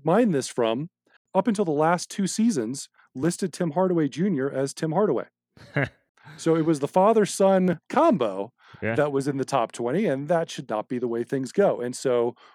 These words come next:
Speaker 1: we have a, um, exercise very soon after that in which we put the year onto the color shelf,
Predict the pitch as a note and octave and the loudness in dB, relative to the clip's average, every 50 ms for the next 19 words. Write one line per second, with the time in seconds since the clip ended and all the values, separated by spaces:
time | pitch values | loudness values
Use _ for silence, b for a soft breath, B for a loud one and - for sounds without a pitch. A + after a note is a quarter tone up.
0 | b b C#3+ D3+ B2+ D3 D3 D3 C#3+ C#3 C3+ C#3 C#3+ C3+ B2+ B2+ B2 A#2+ A#2 A#2 | b b -6 -4 0 2 2 2 2 2 0 -2 -2 0 2 2 2 2 0 -2
1 | - b b b b b b b b - B2+ B2+ B2 B2+ D3+ D#3 D3+ - - C#3 | -6 b b b b b b b b -2 -2 -2 0 0 -2 -4 -4 -4 -6 -6
2 | - - C#3+ C3+ C3 B2+ B2 A#2+ A2+ - - _ _ _ _ _ _ _ _ _ | -2 0 2 4 4 2 2 0 -4 -6 -12 _ _ _ _ _ _ _ _ _
3 | _ _ _ _ _ _ - A#2+ A#2+ D3 D#3+ E3+ F3 F3 D#3+ - - F#3 E3 D#3 | _ _ _ _ _ _ -20 -8 -2 0 2 2 2 2 0 -2 -2 0 2 2
4 | F#3 A3+ A#3 - - B2+ G#2+ G#2+ G2+ A2 C#3+ D#3+ _ b b b b b b D3+ | 2 2 2 0 -2 -4 -2 -2 -2 -2 -4 -6 _ b b b b b b -4
5 | C#3+ C#3 D3 C#3+ - - - - - - C#3+ C3+ C3 B2+ - _ _ _ _ _ | -2 -2 -2 -4 -2 -2 -4 -2 0 0 0 0 0 -2 -6 _ _ _ _ _
6 | _ _ _ _ A#2 A#2 B2+ A#2+ A#2 A2+ A2 G#2 A#2+ D3+ F#3+ A3+ A3+ G3 F3 D3+ | _ _ _ _ _ -2 0 2 2 0 -2 -4 -4 -2 0 2 2 4 2 2
7 | C#3 C3+ B2+ B2+ - C3 A#2+ A2+ - F#3 G#3 G3 D3 A#2+ - - G2+ F2 G2+ A#2+ | 2 0 0 -2 -4 -6 -8 -4 -2 0 0 0 0 -2 -4 -4 -6 -6 -6 -8
8 | - - | -12 -16